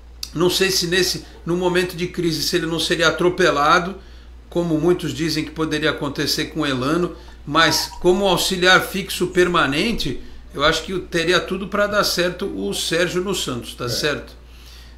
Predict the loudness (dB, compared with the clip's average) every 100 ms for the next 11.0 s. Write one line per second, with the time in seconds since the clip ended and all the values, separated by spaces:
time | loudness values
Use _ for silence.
0 | -6 4 6 6 6 4 6 4 2 2
1 | 2 2 2 2 2 -2 -4 -6 -4 0
2 | 2 0 -2 0 0 2 4 6 6 4
3 | 6 8 6 4 -2 -6 -12 -18 -20 0
4 | 0 6 8 8 6 4 2 0 -6 -10
5 | -18 -20 -20 -20 -20 -20 -20 -20 -20 -20
6 | -20 -20 -8 -4 0 8 10 12 10 6
7 | 4 2 2 4 2 2 0 4 4 4
8 | 0 -6 -10 -12 -18 -6 -4 4 4 6
9 | 4 4 4 2 2 2 2 2 2 0
10 | -2 -4 -4 -2 0 2 0 -2 -10 -16